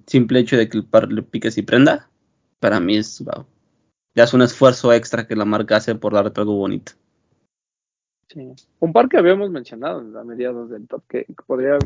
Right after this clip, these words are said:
Speaker 2: probablemente podría haber sido el mejor Jordan dos. Yo al final como que dije, "Oh, está muy caro", pero bueno, pero fue, fue una buena ejecución,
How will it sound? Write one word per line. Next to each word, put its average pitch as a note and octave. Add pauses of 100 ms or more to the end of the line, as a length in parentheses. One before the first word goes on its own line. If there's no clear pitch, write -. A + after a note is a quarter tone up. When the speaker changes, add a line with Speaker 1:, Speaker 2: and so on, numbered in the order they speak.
(320)
Speaker 2:
probablemente D#3
podría C3+
haber C3+
sido D3
el C3
mejor B2
Jordan C3+
dos. G#3+ (880)
Yo D#3
al E3
final D3
como C3+
que -
dije, C3
"Oh, E2+
está B2+
muy C#3
caro", B2+
pero C3 (160)
bueno, D3+ (380)
pero C#3+
fue, B3
fue F#3+
una G3
buena F3+
ejecución, D3